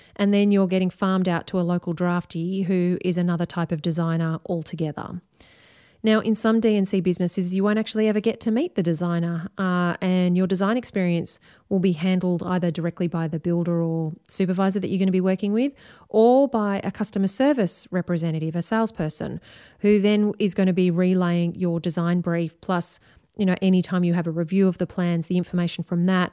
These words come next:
and the feedback is gonna go via them back to the designer for drawing updates. And you can imagine, you know, if you were planning on having a collaborative kind of relationship with a designer, even just the communication issues that are around that sort of relay process, they can be hugely problematic.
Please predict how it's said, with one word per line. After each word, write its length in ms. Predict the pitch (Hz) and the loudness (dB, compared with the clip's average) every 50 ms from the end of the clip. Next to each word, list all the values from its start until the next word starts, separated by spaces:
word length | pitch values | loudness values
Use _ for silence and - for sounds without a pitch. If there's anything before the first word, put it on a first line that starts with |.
| - - - - - _ - | -8 -20 -20 -20 -18 _ -4
and 120 | 190 180 | 0 0
the 80 | 175 170 | 0 0
feedback 760 | - - 247 262 285 269 - - 175 165 165 - - - - _ _ _ _ _ _ _ _ - | 0 0 0 0 0 0 -2 -2 -4 -2 -4 -6 -8 -12 -20 _ _ _ _ _ _ _ _ 0
is 160 | 214 196 170 | 0 0 2
gonna 180 | - 190 185 | 2 2 2
go 160 | 170 180 175 170 | 2 2 2 0
via 380 | 156 175 175 175 175 175 170 | 0 0 0 2 2 2 2
them 440 | 151 165 180 175 175 175 170 165 160 | 2 2 2 2 2 0 0 -2 -2
back 200 | - 175 165 160 | -4 -4 -6 -6
to 100 | - - | -6 -6
the 100 | 160 175 | -6 -6
designer 500 | - 175 165 165 170 160 160 160 160 160 | -4 -4 -4 -2 -2 -2 -2 -2 -4 -4
for 160 | - - 175 | -2 -4 -4
drawing 340 | 165 - 254 277 269 226 185 | 0 0 2 2 2 2 0
updates. 560 | 160 139 - - - 175 175 - - - - - | 0 -2 -6 -8 -10 -10 -10 -10 -12 -14 -8 -4
And 180 | - 226 226 214 220 - - - - - _ - | -2 -2 -2 -2 -4 -10 -20 -20 -20 -20 _ -6
you 120 | 330 311 311 | -4 -4 -2
can 140 | - 330 339 | 0 2 2
imagine, 540 | 320 320 339 349 320 - 294 262 233 202 | 4 4 2 2 0 0 0 0 0 2
you 100 | - 185 | 2 2
know, 120 | 185 180 175 | 2 2 2
if 240 | 170 - - - - | 0 -2 -4 -4 -2
you 80 | 262 | -2
were 80 | 277 247 | -2 -2
planning 340 | - - 196 185 185 185 180 | -2 -2 -4 -2 0 0 0
on 120 | 175 175 | 0 -2
having 420 | 170 180 170 180 175 170 165 - - - | -2 -2 -2 0 0 -2 -2 -4 -6 -8
a 100 | - 165 | -10 -10
collaborative 520 | - - - 190 185 175 170 151 165 165 - | -10 -8 -6 -4 -2 -2 -2 -2 -2 -4 -4
kind 180 | - - 170 | -4 -4 -4
of 60 | 170 151 | -4 -2
relationship 460 | 170 160 165 156 - 180 156 175 - | -2 -4 -4 -4 -4 -6 -6 -6 -6
with 120 | 170 160 | -6 -6
a 60 | 165 | -4
designer, 580 | 156 165 151 - 165 160 165 165 165 156 156 165 - - - - - - - _ _ _ _ _ _ _ - | -4 -6 -4 -4 -2 -2 -2 -2 -2 -4 -6 -8 -10 -16 -20 -20 -20 -20 -20 _ _ _ _ _ _ _ 0
even 200 | 277 285 311 349 | 0 2 2 2
just 140 | 302 269 - | 2 2 0
the 80 | 202 185 | -2 -4
communication 720 | - - 185 180 185 180 175 - - 180 175 - - 180 | -2 0 0 2 2 2 0 -2 -2 -4 -4 -4 -2 -4
issues 280 | 175 - - 185 160 160 | -4 -2 -2 -4 -2 -2
that 120 | 170 160 | -2 -2
are 200 | 160 156 156 156 | 0 -2 -2 -2
around 420 | 156 160 160 156 156 160 156 - - | -2 -2 -2 -2 -2 -4 -4 -6 -6
that 160 | - 165 - | -8 -8 -6
sort 140 | - 180 170 | -6 -4 -4
of 160 | 160 156 156 | -4 -2 -2
relay 420 | 170 160 165 170 165 160 160 156 | -2 0 0 0 0 -2 -2 -4
process, 640 | 156 - - - 175 165 160 156 - - 170 160 - | -4 -6 -6 -4 -2 -2 -2 -2 -2 -4 -4 -4 -4
they 160 | - - 220 | -2 -2 -2
can 140 | 226 - 285 | 0 0 0
be 100 | 285 277 | 0 0
hugely 380 | 254 254 294 302 - - 254 220 | 2 2 0 0 0 0 -2 -2
problematic. 720 | - - 175 160 160 156 156 156 156 156 156 - - | -2 -2 -4 -4 -4 -4 -4 -4 -4 -6 -6 -8 -12